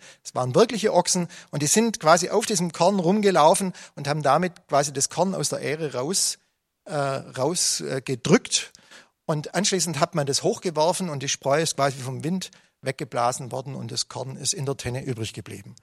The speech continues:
Und jetzt kannst du dir vorstellen, so ein Ochse, der hat natürlich ein bisschen Platz gebraucht. Das war ein relativ großer, offener Platz. Der war auch so gemacht, dass da der Wind reinblasen konnte. Brauchte man ja dann. Und, ähm,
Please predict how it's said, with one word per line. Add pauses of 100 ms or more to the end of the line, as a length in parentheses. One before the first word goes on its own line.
(420)
Und
jetzt
kannst
du
dir
vorstellen,
so
ein
Ochse,
der
hat
natürlich
ein
bisschen
Platz
gebraucht.
Das
war
ein
relativ
großer,
offener
Platz. (400)
Der
war
auch
so
gemacht,
dass
da
der
Wind
reinblasen
konnte.
Brauchte
man
ja
dann. (1080)
Und,
ähm,